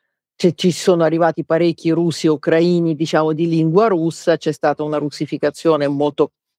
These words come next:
che è riuscita molto meglio di come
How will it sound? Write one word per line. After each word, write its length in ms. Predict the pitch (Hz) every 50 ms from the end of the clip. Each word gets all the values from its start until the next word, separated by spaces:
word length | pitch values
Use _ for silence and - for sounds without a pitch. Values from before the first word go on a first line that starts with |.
| _ _ _ _
che 200 | _ - 170 165
è 40 | 160
riuscita 580 | 156 170 160 - - - 185 175 131 156 147
molto 340 | 147 151 151 147 - - 151
meglio 300 | 151 160 160 156 147 147
di 100 | 143 143
come 440 | - - 143 139 131 127 - -